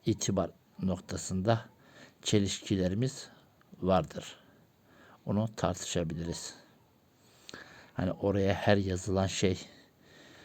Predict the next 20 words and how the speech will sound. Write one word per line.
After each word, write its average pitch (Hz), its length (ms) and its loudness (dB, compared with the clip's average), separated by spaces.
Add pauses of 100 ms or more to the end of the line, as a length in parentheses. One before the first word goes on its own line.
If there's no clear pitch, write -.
(260)
yüzde 92 320 2
yüz 104 320 2 (240)
doğru 101 320 0
değildir. 113 380 2 (120)
Yüzde 98 360 -2
doksan 107 360 0
dokuz 98 280 -2
nokta 98 380 -2
doksan 104 360 -2
dokuz 104 380 -4
olabilir. 104 600 2 (760)
Buna 92 160 0
hiç - 240 0
itirazım 85 580 -2
yok 123 160 0 (120)
ama 82 180 -6 (240)
yüzde 107 280 -2
sıfır - 360 -4
nokta 87 380 -4
bir 131 180 2